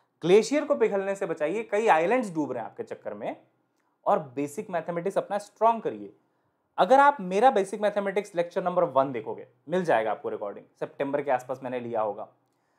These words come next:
बेसिक मैथमेटिक्स लेक्चर नंबर वन में मैंने मस्त तरीके से ट्रिग्नोमेट्री सिखाई है, sine नाइंटी plus theta is cos theta।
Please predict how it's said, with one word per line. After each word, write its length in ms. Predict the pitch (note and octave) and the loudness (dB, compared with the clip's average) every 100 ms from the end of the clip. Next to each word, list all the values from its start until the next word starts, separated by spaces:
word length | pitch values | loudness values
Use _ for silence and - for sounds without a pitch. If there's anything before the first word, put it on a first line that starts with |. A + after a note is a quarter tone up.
| _ A#2+ | _ -8
बेसिक 380 | C#3 D3 G3+ | -6 -6 -8
मैथमेटिक्स 460 | D3+ C3+ D3+ D3 D#3 | -6 -6 -6 -6 -6
लेक्चर 280 | C3 - C3+ | -8 -8 -8
नंबर 200 | A#2+ A#2+ | -4 -4
वन 160 | A2+ A2+ | -4 -6
में 140 | A#2+ | -6
मैंने 180 | A2+ A#2+ | -8 -10
मस्त 380 | G#2+ C3 C3 B2+ | -8 -10 -10 -14
तरीके 340 | - A2+ A2+ | -12 -12 -12
से 120 | A2+ | -14
ट्रिग्नोमेट्री 540 | B2+ A#2 G#2+ G2+ - B2+ | -14 -14 -14 -14 -16 -20
सिखाई 280 | - - - | -20 -20 -20
है, 160 | B2 _ _ _ _ _ _ _ _ _ - | _ _ _ _ _ _ _ _ _ _ -6
sine 340 | D#3 G3 E3+ | -4 -6 -8
नाइंटी 340 | B2+ B2 B2 | -10 -10 -10
plus 160 | C3+ C3 | -8 -10
theta 300 | C3 A#2 A2 | -10 -12 -12
is 120 | B2 - | -12 -14
cos 180 | G#2+ | -18
theta। 260 | - _ | -18 _